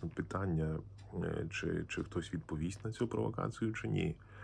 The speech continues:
Да, тобто, чи хтось буде перейматися тим, що Ісус каже, чи ні. Ці люди,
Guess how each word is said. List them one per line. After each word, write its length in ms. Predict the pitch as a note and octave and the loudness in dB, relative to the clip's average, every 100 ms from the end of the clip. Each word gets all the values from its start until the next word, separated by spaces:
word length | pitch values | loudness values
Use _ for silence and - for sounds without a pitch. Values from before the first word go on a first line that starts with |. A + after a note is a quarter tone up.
| - - - - - | -12 -12 -14 -12 2
Да, 300 | D#2+ E2 E2 | 4 4 2
тобто, 280 | E2 - D#2+ | 0 0 -2
чи 140 | E2+ | 0
хтось 180 | - E2 - | 0 0 2
буде 180 | F#2 | 2
перейматися 560 | F#2 F#2 E2+ D#2+ - E2 | 4 2 4 2 0 -4
тим, 220 | - D#2+ | -2 -2
що 120 | - | 0
Ісус 280 | - - - | -2 -2 -4
каже, 320 | - - - - | -2 -2 -4 -4
чи 160 | - | -2
ні. 220 | E2 D2 - | 0 0 -2
Ці 360 | - B2+ D3 C#3 A2 | 0 2 2 0 2
люди, 460 | A#2+ B2+ A#2+ A#2+ | 4 4 4 2